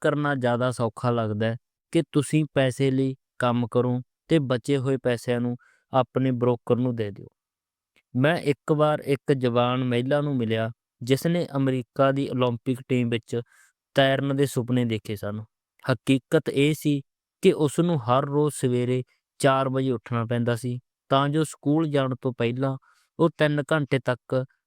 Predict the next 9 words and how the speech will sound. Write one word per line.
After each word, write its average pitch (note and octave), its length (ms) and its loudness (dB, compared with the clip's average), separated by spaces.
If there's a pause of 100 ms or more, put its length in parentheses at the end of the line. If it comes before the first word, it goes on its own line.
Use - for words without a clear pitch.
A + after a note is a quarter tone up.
(140)
ਤਰਨ C3+ 340 2
ਦਾ C3 220 2
ਅਭਿਆਸ C3+ 380 0
ਕਰ A2 160 0
ਸਕੇ। - 360 -14 (300)
ਸ਼ਨਿਚਰਵਾਰ D3+ 840 0
ਦੀ C#3+ 160 -2
ਰਾਤ A#2+ 260 0
ਨੂੰ A#2+ 220 -2